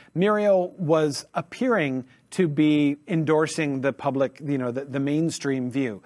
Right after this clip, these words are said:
the anti-elf, anti-Valar, Numenor for Numenor,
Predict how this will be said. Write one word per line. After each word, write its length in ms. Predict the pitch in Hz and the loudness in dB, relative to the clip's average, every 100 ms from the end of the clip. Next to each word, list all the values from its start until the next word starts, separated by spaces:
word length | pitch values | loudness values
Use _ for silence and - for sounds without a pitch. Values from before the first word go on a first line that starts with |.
| - 139 | -12 -8
the 140 | 135 | -6
anti-elf, 800 | 156 143 143 135 139 135 127 - _ - | -4 -2 -2 -2 0 0 0 -6 _ -6
anti-Valar, 880 | 165 147 139 135 127 123 123 123 - - 135 | -4 -2 -2 -2 -2 0 0 0 -4 -10 -2
Numenor 440 | 156 151 143 135 | 0 2 4 2
for 160 | - 135 | 2 0
Numenor, 560 | 151 151 135 131 123 | 2 0 0 0 -2